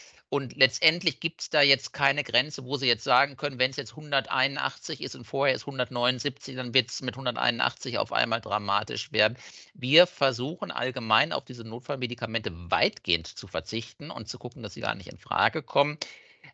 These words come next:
Ähm, äh, es gibt diese traditionelle Grenze bei diesem hundertachtzig, dass man dann sagt, "Oh, jetzt ist aber akut, äh, Gefahr." Ob das wirklich so stimmt, muss ich Ihnen ehrlicherweise sagen, das wissen wir nicht so richtig. Also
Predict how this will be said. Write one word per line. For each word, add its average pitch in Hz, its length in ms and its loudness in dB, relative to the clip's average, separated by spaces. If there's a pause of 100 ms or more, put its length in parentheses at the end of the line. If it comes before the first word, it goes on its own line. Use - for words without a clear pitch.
(160)
Ähm, 127 380 6 (180)
äh, 107 80 -10 (380)
es 147 200 0
gibt 180 220 0
diese 156 160 0
traditionelle 139 600 2
Grenze 135 420 2
bei 120 100 4
diesem 113 240 -4
hundertachtzig, 123 680 0
dass 107 120 -6
man 113 140 -4
dann 101 100 0
sagt, 107 200 2
"Oh, 131 160 -2
jetzt 120 200 2
ist 135 160 -8
aber 110 280 4
akut, 131 540 -4 (480)
äh, 131 420 2
Gefahr." 127 360 2
Ob 135 120 2
das 135 200 0
wirklich 127 320 2
so 120 120 -4
stimmt, 110 420 -2
muss 110 160 -4
ich 95 120 -10
Ihnen 98 100 -8
ehrlicherweise 95 760 -4
sagen, 95 300 -6
das 92 180 -12
wissen - 240 -10
wir - 80 -6
nicht 92 220 -12
so 98 100 -6
richtig. 85 480 -4
Also 107 180 4